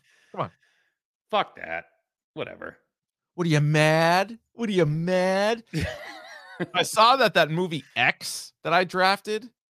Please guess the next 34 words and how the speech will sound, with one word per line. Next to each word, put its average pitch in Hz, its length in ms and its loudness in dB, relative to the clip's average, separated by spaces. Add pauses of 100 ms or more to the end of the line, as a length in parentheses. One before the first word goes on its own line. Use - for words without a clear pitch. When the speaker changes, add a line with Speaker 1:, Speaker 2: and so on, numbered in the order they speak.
(180)
Speaker 1:
with 127 140 -4
Speaker 2:
Yeah, 147 220 2
it's 139 80 -2
Speaker 1:
Jenna 147 120 -2
Speaker 2:
coming 156 80 0
out 151 100 2
Speaker 1:
Ortega. 127 180 -4
Speaker 2:
Friday, 117 200 0
right? 113 300 -6
It's 120 140 -16
getting 185 360 -8 (100)
good 170 160 -8
and 180 60 -18
good 165 160 -14
reviews. 160 460 -12 (140)
Speaker 1:
Hundred 202 240 4
percent 208 340 0
on 202 100 -2
Tomatoes. 156 680 0 (100)
Speaker 2:
So 180 320 4
is, 190 140 4
uh, 175 180 4
the 151 160 0
Nick 151 220 -8
Cage 180 280 -2
movie 113 280 -6
that 107 240 -4
I 110 40 -8
Speaker 1:
Yeah. 143 60 -2
Speaker 2:
think 123 180 -6
Goo 139 200 -4
drafted. 92 520 -8
Speaker 1:
Yeah, 120 200 -4
yeah, 117 40 -2